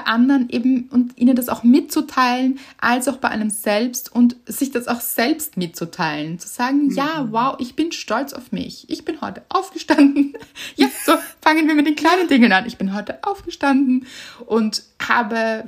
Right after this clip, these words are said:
Speaker 1: weiß ich nicht, Zähne geputzt.“ Das ist doch mal eine Leistung hier. <laughs>
Speaker 2: Gut.
Speaker 1: Ja, vielleicht hat man auch
Speaker 2: Schaut
Speaker 1: noch
Speaker 2: euch an.
Speaker 1: Ja,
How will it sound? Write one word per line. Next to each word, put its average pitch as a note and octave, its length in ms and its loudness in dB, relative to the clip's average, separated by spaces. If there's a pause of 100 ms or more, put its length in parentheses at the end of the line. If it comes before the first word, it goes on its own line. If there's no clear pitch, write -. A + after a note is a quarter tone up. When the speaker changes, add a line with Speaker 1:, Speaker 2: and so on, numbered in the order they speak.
Speaker 1:
weiß F3 200 -12
ich E3 60 -16
nicht, - 220 -16
Zähne E4+ 260 2
geputzt.“ - 580 0 (240)
Das A#3 120 -2
ist - 60 -2
doch E4 120 -2
mal B3+ 140 2
eine C4+ 120 4
Leistung A#3 460 -2
hier. F3 260 -2 (200)
<laughs> - 180 -18
Speaker 2:
Gut. A#3+ 1040 0
Speaker 1:
Ja, A#3+ 120 0
vielleicht C4 200 -4
hat G#3+ 140 0
man F#3 80 -4
auch G3 60 0
Speaker 2:
Schaut A#3 80 0
Speaker 1:
noch G3 160 -2
Speaker 2:
euch F3+ 80 -18 (180)
an. G#3 680 0
Speaker 1:
Ja, E3+ 680 2